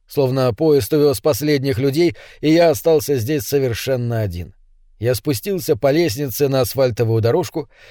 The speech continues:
и привычно обошёл лужу. Я слышал свои шаги и думал, что эти шаги старше меня. Наверное, я устал, и жизнь у меня получалась не такой, как хотелось.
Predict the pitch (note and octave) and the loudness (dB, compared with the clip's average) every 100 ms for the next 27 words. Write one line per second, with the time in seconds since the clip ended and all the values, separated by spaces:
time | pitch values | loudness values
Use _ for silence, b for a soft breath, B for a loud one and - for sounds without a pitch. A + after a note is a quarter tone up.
0 | b - C3+ E3+ G3+ B3 - F3+ E3 D3+ | b -4 0 2 2 0 0 2 2 2
1 | - F#3+ E3 B2 G#2+ - - _ _ _ | 2 2 2 -2 -6 -12 -20 _ _ _
2 | _ G2+ C3+ F3+ F#3 D#3+ C#3 C#3 C#3 - | _ -2 0 2 2 2 0 2 0 0
3 | C#3 F3+ F3+ B B B A#2 C3 D#3 C#3 | -2 -2 -4 B B B -2 0 0 0
4 | - C#3 C3+ C3+ A#2 B2 A#2+ E3 - - | 0 0 0 0 -2 -2 0 -2 -2 0
5 | C3+ B2+ - C3+ C3 G#2+ D#2 - _ _ | 0 0 -2 -6 -4 -4 -6 -12 _ _
6 | _ _ D3+ E3+ F3 D3 D3 C#3 C#3 C#3 | _ _ -6 0 2 2 0 0 0 0
7 | B2+ A#2 F3 D#3+ G#2+ b b b - A#2+ | 0 -2 0 0 0 b b b -12 -6
8 | A2+ G2 F3+ D#3 C3+ B2+ B2 A#2+ B2 C3+ | -4 -4 -2 -2 -2 -2 0 0 0 0
9 | C3 E3+ D#3+ C#3 - C#3 D3+ D3 C#3+ F#3 | 0 2 2 2 -2 -2 0 0 0 0
10 | B2+ C#3+ - C#3+ A#2 G#2+ F2 - - | 2 -2 -2 -6 -4 -6 -8 -12 -20